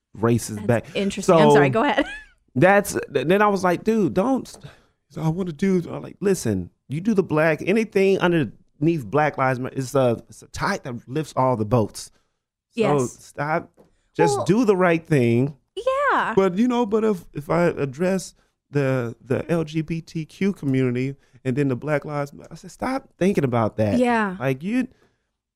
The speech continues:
Speaker 2: Well, and you don't have to choose.
Speaker 1: You don't, that's what I
Speaker 2: Every
Speaker 1: told 'em.
Speaker 2: cause is a worthy
Speaker 1: Is a worthy
Speaker 2: cause.
Speaker 1: cause. Do what's right.
Speaker 2: I, like, if you have twenty bucks and you have to decide whether to give it to one organization or the other,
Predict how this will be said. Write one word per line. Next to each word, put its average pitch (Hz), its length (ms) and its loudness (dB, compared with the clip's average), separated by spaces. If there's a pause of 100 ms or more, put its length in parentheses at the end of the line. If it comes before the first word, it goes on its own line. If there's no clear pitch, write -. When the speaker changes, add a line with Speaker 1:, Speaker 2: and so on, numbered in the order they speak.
(560)
Speaker 2:
Well, 381 160 -2
and 359 140 2
you 349 100 0
don't 370 200 0
have 339 360 -4
to 254 560 -2 (220)
choose. - 600 -2
Speaker 1:
You 262 100 4
don't, 359 280 2
that's 180 260 -4
what 165 80 2
I 160 100 4
Speaker 2:
Every 381 80 2
Speaker 1:
told 170 280 6
'em. 147 120 4
Speaker 2:
cause 302 500 2
is 277 140 0
a 269 60 4
worthy 247 380 2
Speaker 1:
Is 175 80 6
a 175 100 8
worthy 156 480 4
Speaker 2:
cause. 165 540 2
Speaker 1:
cause. 98 40 -10
Do 139 340 2
what's 175 360 0
right. 120 320 0 (140)
Speaker 2:
I, - 40 -2
like, 294 140 4
if 311 80 2
you 349 120 4
have 330 180 2
twenty 269 320 0
bucks 233 580 -4
and 240 140 2
you 240 80 2
have 247 180 0
to 254 80 -4
decide 226 380 0
whether 226 240 0
to 233 120 -2
give 220 160 2
it 214 80 -6
to 220 80 0
one 214 200 -2
organization 214 500 -2
or 214 60 0
the 208 140 -6
other, 202 320 0